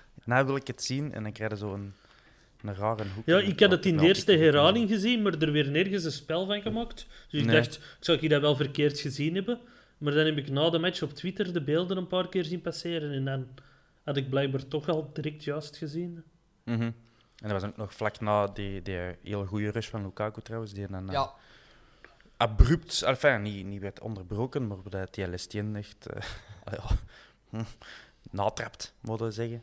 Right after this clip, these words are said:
Speaker 1: Eh,
Speaker 2: Dat had
Speaker 1: op
Speaker 2: rood
Speaker 1: die
Speaker 2: mogen
Speaker 1: kuit.
Speaker 2: zijn, hè?
Speaker 1: Ja, eh, dat denk ik wel.
Speaker 3: Ja.
Speaker 1: Ehm, als je dan ziet waar dat wij al rood voor hebben gekregen, of, of die, en die fases waar er heel veel over te doen is nu, zo net over de bal gaan of de bal in de man spelen.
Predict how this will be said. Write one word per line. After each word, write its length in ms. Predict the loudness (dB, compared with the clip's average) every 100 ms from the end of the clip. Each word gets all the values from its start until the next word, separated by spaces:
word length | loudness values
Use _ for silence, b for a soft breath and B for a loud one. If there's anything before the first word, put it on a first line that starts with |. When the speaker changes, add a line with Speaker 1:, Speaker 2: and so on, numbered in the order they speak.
| -12
Speaker 1:
Eh, 300 | -8 -8 -8 -2
Speaker 2:
Dat 120 | -2
had 100 | 2
Speaker 1:
op 60 | 4
Speaker 2:
rood 120 | 4
Speaker 1:
die 100 | 4
Speaker 2:
mogen 240 | 4 4 2
Speaker 1:
kuit. 120 | 2
Speaker 2:
zijn, 140 | -2
hè? 80 | -6 -14 -20 _ _ -6
Speaker 1:
Ja, 140 | -4 -6 -14
eh, 80 | -16 -14 -14
dat 180 | -16 -14
denk 180 | -12 -12
ik 120 | -12
wel. 100 | -10
Speaker 3:
Ja. 140 | -10 -12 B B B -14
Speaker 1:
Ehm, 240 | -12 -10 -12 -16 -18 -10
als 100 | -4
je 60 |
dan 120 | -4
ziet 140 | -4 -4
waar 100 | -2
dat 100 | 0
wij 140 | 0
al 180 | 0 -2
rood 180 | -6 -6
voor 80 | -6
hebben 180 | -6 -8
gekregen, 560 | -10 -6 -4 -4 -8
of, 160 | -10 -12
of 160 | -14 -12
die, 200 | -14 -14 b b b
en 160 | -8 -8
die 100 | -4
fases 280 | 0 0 0
waar 120 | -2
er 60 |
heel 160 | -2 -2
veel 100 | -4
over 160 | -6 -6
te 100 | -6
doen 180 | -4
is 140 | -4 -4
nu, 220 | -4 -4
zo 280 | -4 -6 -6 b b b
net 380 | -4 -4 -4 -10 b b b
over 260 | -4 -2
de 80 | -2
bal 320 | -2 0 0
gaan 200 | 0 -2
of 220 | -2 -8 -10
de 100 | -8
bal 300 | 0 2 2
in 180 | -2 -6
de 60 | -4
man 240 | -4 -4
spelen. 480 | -4 -2 0 0